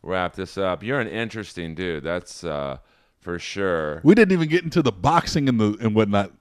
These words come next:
Speaker 2: We,
Speaker 1: Oh.
Speaker 2: you know,
Speaker 1: Well,
Speaker 2: there's always
Speaker 1: well, we
Speaker 2: next time.
Speaker 1: will.
Speaker 2: Next time, next
Speaker 1: Well, no,
Speaker 2: time.
Speaker 1: we can't. Are you in a hurry?
Speaker 2: Well, what, well, how
Speaker 1: What,
Speaker 2: much
Speaker 1: h-,
Speaker 2: time
Speaker 1: how
Speaker 2: we
Speaker 1: much
Speaker 2: got?
Speaker 1: time do you have? I, I mean, I know, s-,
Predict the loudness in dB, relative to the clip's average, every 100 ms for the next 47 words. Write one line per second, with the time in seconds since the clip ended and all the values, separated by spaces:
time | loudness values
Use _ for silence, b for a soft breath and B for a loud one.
0 | -4 6 8 8 8 6 6 _ _ 0
1 | 8 10 12 12 12 8 8 10 8 6
2 | 0 -20 _ 2 6 8 6 2 6 6
3 | 8 8 6 4 6 8 8 6 6 8
4 | 8 6 0 -10 _ 4 6 8 4 -4
5 | -16 2 6 8 6 4 6 6 8 6
6 | 6 4 6 6 6 8 6 6 0 -4
7 | -20 -6 -4 -4 -4 -2 -4 -8 -14 -20
8 | _